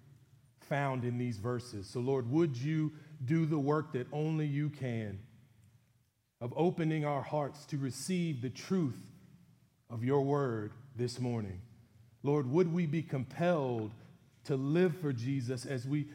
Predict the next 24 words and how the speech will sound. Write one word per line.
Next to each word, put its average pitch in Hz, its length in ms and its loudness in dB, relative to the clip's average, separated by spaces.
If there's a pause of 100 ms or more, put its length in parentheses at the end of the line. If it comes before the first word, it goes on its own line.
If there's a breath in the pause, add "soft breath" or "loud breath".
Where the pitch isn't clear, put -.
see 196 400 2
him 151 260 2
as 135 140 0
this 123 240 -2
glorious 165 640 2
Savior 110 600 -2 (600)
that 131 200 -4
gives 113 340 0
life 120 380 -2
to 123 120 -6
the 113 140 -4
dead? 101 400 -6 (1700)
Father, 123 200 0
would 117 200 -2
you 139 100 -2
glorify 139 640 0
yourself 123 640 -4 (1400)
through 117 120 -4
this 113 180 -2
time 120 400 -4
of 104 160 -8
teaching 127 420 -4
your 120 140 0
word? 98 420 -4